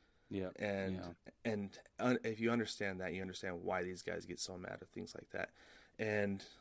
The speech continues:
Speaker 2: I don't know. I, I, <laughs> obviously I'm pretty worked up about it.
Speaker 1: Yeah.
Speaker 2: Because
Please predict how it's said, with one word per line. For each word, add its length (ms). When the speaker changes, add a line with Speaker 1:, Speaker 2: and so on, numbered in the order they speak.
Speaker 2:
I 120
don't 100
know. 160
I, 140
I, 180
<laughs> 380
obviously 460
I'm 180
pretty 160
worked 280
up 140
about 280
it. 120
Speaker 1:
Yeah. 240
Speaker 2:
Because 300